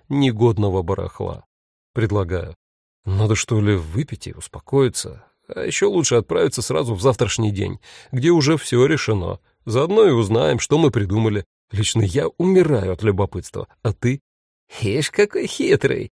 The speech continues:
смеется Нехиси. "Ну уж нет, будем жить по порядку. Сразу в завтрашний день это любой дурак может,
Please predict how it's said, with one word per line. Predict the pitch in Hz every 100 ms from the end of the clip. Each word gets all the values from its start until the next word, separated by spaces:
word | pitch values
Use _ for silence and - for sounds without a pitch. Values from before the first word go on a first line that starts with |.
| _ -
смеется | - 117 101 98 - 107
Нехиси. | 104 98 101 - - - _ _ _ _ -
"Ну | - 64 165 220
уж | 202
нет, | 139 90 67 78 - -
будем | 87 82 131 202 190
жить | 98 104 147
по | - 170
порядку. | 156 95 78 - - - - - _
Сразу | - 95 82 120 107 101
в | 76
завтрашний | 82 - 107 - 101
день | 117 - 190
это | 160
любой | 160 156 131
дурак | 135 104 -
может, | 98 73 62